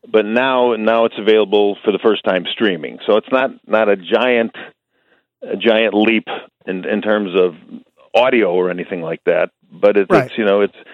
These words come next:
Speaker 1: not, now you can get it on, in your phone without having to spend a, a, you know, a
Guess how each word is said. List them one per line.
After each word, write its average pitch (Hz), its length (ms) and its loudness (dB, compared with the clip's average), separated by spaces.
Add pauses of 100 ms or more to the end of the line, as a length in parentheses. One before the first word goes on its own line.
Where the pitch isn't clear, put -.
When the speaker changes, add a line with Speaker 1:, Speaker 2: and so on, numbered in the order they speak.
(120)
Speaker 1:
not, 117 240 0
now 120 200 2
you 110 140 2
can 113 180 -2
get 110 140 4
it 104 100 0
on, 104 200 0
in 104 140 -4
your 98 120 -2
phone 110 240 2
without 98 180 2
having 98 180 0
to - 60 -6
spend 101 200 -2
a, - 160 -4 (340)
a, 92 60 4 (320)
you 98 100 -4
know, 90 240 -4 (960)
a 85 140 -2